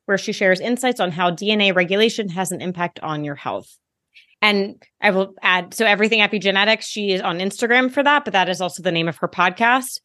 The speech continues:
So if you wanna take a deeper dive, she has some really amazing experts on there. She is just amazing. I think she's one of the smartest people I've ever met. I'm just blown away by everything that she shared today.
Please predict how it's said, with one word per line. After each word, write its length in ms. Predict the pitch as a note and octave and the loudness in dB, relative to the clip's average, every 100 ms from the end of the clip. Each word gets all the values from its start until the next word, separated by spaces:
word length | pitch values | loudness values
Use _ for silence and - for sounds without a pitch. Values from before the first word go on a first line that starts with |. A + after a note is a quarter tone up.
| _ _ | _ _
So 100 | - | -6
if 100 | G3 | -2
you 80 | F#3+ | 0
wanna 160 | F3 F3+ | 2 2
take 180 | G3 F3+ | 2 0
a 80 | E3+ | 0
deeper 320 | E3+ E3+ E3+ | -2 -2 0
dive, 340 | D#3+ D3+ F3 | 2 4 2
she 140 | - F#3 | 0 -4
has 160 | E3+ | -4
some 220 | F#3 E3 | -4 -4
really 320 | D#3+ E3 D#3+ D#3 | -2 0 0 0
amazing 400 | D#3 D#3+ D#3+ - | -2 -2 -2 -4
experts 420 | D#3+ - F#3 F3 | -6 -4 -4 0
on 140 | F#3+ | 0
there. 280 | F#3+ F#3 G3 - _ _ _ _ | 2 2 0 -6 _ _ _ _
She 440 | - - - C4 | -8 -2 4 6
is 160 | C4+ G#3+ | 6 4
just 220 | G#3 F#3+ | 0 0
amazing. 500 | F#3+ F3 F#3 G3+ G#3+ | 0 2 2 2 2
I 140 | F#3+ F#3+ | 2 0
think 140 | G#3 | 0
she's 260 | - G#3+ F3+ | -2 -4 -4
one 240 | - F#3 F#3+ | -4 0 0
of 60 | |
the 60 | F3+ | 0
smartest 400 | - F3 F3 F3+ | -2 0 0 0
people 220 | F#3+ F3+ | -2 2
I've 180 | E3+ D#3+ | 2 2
ever 220 | D#3+ D#3 | 0 -2
met. 360 | D3+ D#3 G#3+ - | 0 4 4 2
I'm 80 | E3 | -4
just 220 | D#3 - | -8 -6
blown 240 | F3 E3+ F3+ | -2 0 2
away 220 | E3 E3 | 2 0
by 160 | D#3+ | 0
everything 380 | D#3 D#3+ D#3 D#3 | 0 -2 -4 -4
that 140 | D3+ D3+ | -6 -6
she 120 | E3 | -6
shared 300 | - D3+ D3 | -4 -4 -4
today. 400 | D3+ C#3+ C3+ | -6 -6 -8